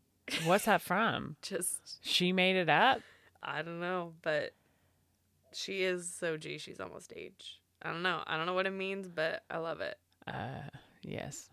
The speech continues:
Speaker 2: She's just, uh, out of
Speaker 1: You,
Speaker 2: control.
Speaker 1: you cuspy Gen Zers.
Speaker 2: It's so fucking funny. Get outta here. <laughs> I hate, I hate everything about everything.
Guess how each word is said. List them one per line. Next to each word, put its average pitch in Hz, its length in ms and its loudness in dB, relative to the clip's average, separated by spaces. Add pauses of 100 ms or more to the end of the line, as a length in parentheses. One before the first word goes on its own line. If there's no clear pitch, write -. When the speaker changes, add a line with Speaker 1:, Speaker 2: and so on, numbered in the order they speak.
(140)
Speaker 2:
She's 180 300 -8
just, 165 340 -10 (260)
uh, - 40 -18 (320)
out 151 100 2
of 160 60 2
Speaker 1:
You, 151 60 0
Speaker 2:
control. 165 420 -6
Speaker 1:
you 185 480 2 (160)
cuspy 180 580 -4
Gen 151 360 0
Zers. 131 500 -2 (120)
Speaker 2:
It's 185 200 -8
so 190 320 -6
fucking 160 300 -12
funny. 151 400 -12 (600)
Get 220 100 0
outta 147 200 2
here. 165 320 -4 (180)
<laughs> - 80 -10 (1900)
I 233 120 6
hate, 208 380 4
I 240 200 4
hate 185 320 -8
everything 156 520 -8
about - 320 -8
everything. - 600 -10